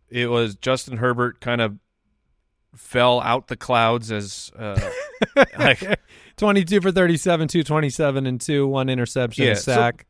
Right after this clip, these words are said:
Speaker 1: not, I mean, not an awful performance, but, but if you had drafted Justin Herbert, you were riding high. But I had kinda talked, I don't know where I said it on which show, but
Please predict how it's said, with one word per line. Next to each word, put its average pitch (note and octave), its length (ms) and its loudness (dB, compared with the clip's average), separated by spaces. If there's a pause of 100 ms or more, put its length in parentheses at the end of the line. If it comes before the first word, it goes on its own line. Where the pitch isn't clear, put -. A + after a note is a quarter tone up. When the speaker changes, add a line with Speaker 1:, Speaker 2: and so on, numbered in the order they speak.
(140)
Speaker 1:
not, A#3+ 240 0
I F3 60 -2
mean, F3+ 260 -4
not F3+ 240 0
an D3+ 160 -4
awful C#3 340 0
performance, D3 520 -4
but, B2+ 220 0 (460)
but C#3+ 140 -2
if C#3+ 80 -2
you E3+ 80 2
had D#3 100 2
drafted C#3 400 0
Justin A#2+ 320 -4
Herbert, A2 200 -4
you G#2+ 120 -6
were A2+ 100 0
riding A2 300 0
high. G#2+ 320 -2 (400)
But G#2+ 140 -4
I G#2 100 0
had G2 220 -6 (200)
kinda B2+ 200 -6
talked, - 400 -4
I C3+ 100 -6
don't D#3 100 -2
know C#3+ 120 4
where B2+ 180 6
I A2 60 2
said G#2 240 -2
it G2 60 -6
on G2 120 -6
which G2+ 140 -4
show, F2 360 -12
but G2+ 180 -6